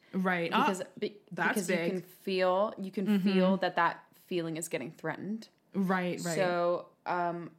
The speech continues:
Speaker 2: I'll have that feeling a lot. Um, I mean, I would have it in university a lot.
Speaker 1: Yeah.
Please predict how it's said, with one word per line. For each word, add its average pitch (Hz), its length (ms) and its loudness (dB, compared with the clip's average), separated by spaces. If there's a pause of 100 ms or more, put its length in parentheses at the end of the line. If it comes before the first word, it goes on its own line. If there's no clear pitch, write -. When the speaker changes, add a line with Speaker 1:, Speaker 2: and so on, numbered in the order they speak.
(120)
Speaker 2:
I'll 202 220 2
have 196 360 -6
that 185 320 -4 (140)
feeling 185 300 -8
a 180 60 -6
lot. 175 340 -6 (300)
Um, 165 440 -8 (300)
I 269 60 -2
mean, 381 140 0
I - 20 0
would 349 100 0
have 247 200 -4
it 339 100 -4
in 214 140 -4
university 170 680 -6
a 156 80 -6
lot. 151 320 -6
Speaker 1:
Yeah. - 100 -20